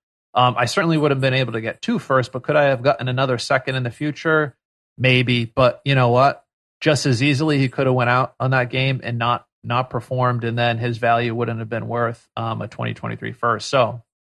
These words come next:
the way I look at it, Turtle, I'll give you, uh, a few minute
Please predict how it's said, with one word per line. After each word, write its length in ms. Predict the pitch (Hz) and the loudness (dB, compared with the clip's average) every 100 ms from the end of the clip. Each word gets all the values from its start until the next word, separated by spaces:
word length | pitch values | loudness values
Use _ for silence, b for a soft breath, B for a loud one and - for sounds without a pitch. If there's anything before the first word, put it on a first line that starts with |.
| _ _ _ _ _ _ _ - | _ _ _ _ _ _ _ -2
the 60 | |
way 160 | 165 208 | 2 4
I 100 | 202 | 4
look 240 | 151 - | 4 2
at 160 | 147 147 | 4 4
it, 140 | 127 | 2
Turtle, 580 | - 139 135 131 127 - _ _ | 0 2 4 2 0 -4 _ _
I'll 120 | 131 139 | -2 0
give 180 | 139 | 2
you, 380 | 139 131 123 110 123 | 2 2 2 -2 -4
uh, 480 | 120 107 - - - - | -4 -4 -8 -18 -18 -12
a 140 | 123 | -10
few 240 | - 143 127 | -6 -4 0
minute 320 | 127 120 | 0 0